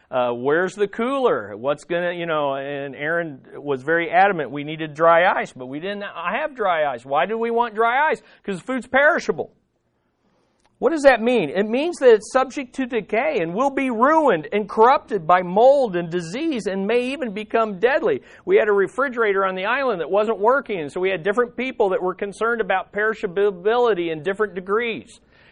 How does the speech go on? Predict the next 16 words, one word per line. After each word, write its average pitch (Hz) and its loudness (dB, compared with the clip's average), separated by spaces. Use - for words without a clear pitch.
And 139 -10
so 170 0
some 202 4
stopped 202 2
eating 208 -6
meat 202 -6
and 180 -10
cheese 208 -8
at 190 0
a, 160 0
at 165 0
an 170 2
earlier 196 4
point 247 2
than 262 0
others. 247 -2